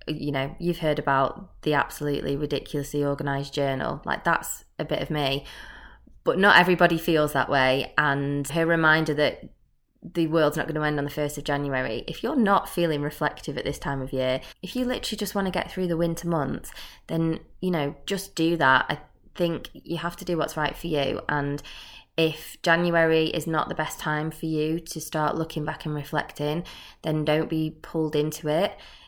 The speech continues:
If you think about the cycles of nature, winter is for hibernation. I know we can't all hibernate through the winter, which I'm sure lots of us would,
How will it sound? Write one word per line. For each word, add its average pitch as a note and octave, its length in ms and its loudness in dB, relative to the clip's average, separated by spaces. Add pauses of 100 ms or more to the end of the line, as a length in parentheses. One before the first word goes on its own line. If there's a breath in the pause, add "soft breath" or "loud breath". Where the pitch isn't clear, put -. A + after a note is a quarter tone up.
If F3+ 160 2
you F3+ 80 2
think F3+ 240 0
about D#3 340 0
the - 60 -8
cycles D#3+ 480 0
of D3+ 120 -4
nature, D#3 680 0
winter D#3+ 400 0
is D#3 360 -4 (140)
for - 180 -8
hibernation. D3+ 920 -2
I E3+ 60 0
know E3+ 360 4 (640 loud breath)
we F#3+ 80 -2
can't F3+ 300 4
all E3 120 8
hibernate D#3 680 4
through D#3+ 180 0
the D3+ 100 2
winter, D3 380 2
which - 180 -2
I'm D3 60 -4
sure D3+ 260 0
lots D3 240 2
of D3 80 -4
us D3+ 140 -4
would, D3+ 200 -4